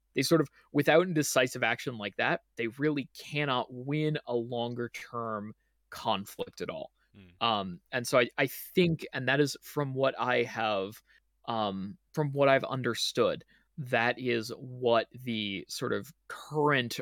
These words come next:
Speaker 1: Iranian thinking is, um, versus what it was back in the, you know, eighties fighting Iraq, where it was more this long-term, slow,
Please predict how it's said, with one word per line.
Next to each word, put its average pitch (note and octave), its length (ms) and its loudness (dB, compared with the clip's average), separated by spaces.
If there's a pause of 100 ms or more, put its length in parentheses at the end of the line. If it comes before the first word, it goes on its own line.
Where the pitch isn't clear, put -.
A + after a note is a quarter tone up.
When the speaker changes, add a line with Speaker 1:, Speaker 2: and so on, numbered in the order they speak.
Speaker 1:
Iranian A2+ 500 0
thinking G#2+ 540 -4
is, F#2 400 -6 (420)
um, A2 440 0
versus C#3 380 0
what B2 140 4
it G#2+ 80 2
was A2 300 2
back G#2+ 240 0
in A2 80 -6
the, G#2+ 80 -4
you G2 280 -6
know, F#2 160 -2
eighties G#2+ 360 -4
fighting G2+ 400 -2
Iraq, G2 500 -2 (280)
where G#2+ 120 -2
it F2+ 60 -6
was G#2 160 -10
more A2 180 -2
this F#2+ 380 -2
long-term, A#2 960 0
slow, A2 720 2